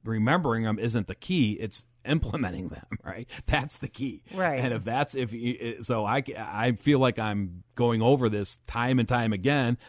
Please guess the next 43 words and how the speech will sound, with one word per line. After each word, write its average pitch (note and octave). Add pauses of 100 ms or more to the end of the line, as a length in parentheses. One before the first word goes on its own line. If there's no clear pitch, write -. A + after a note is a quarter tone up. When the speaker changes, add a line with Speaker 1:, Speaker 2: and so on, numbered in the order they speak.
(240)
Speaker 1:
but A#2+
I've A#2+
only B2+
been A2+
going A2+
over A2+
these G#2+
three A2+
simple A2
steps G2
for G2+
decades B2
Speaker 2:
Mm-hmm. G3+
Speaker 1:
because A2+
they A2
never G#2+
change. F#2+
Speaker 2:
Right. - (300)
Speaker 1:
All E2+
right. E2+
Because G#2+
there's G#2+
always B2
gonna B2
be B2
the A2+
next G#2
recession. A2 (380)
There's G2+
always A2
gonna B2+
be A#2
the A2
next G2+
stock G#2+
market G#2+
crash F#2+ (180)
'cause G#2+
that's G2+
what A2+
stock G2
markets G2
do. F2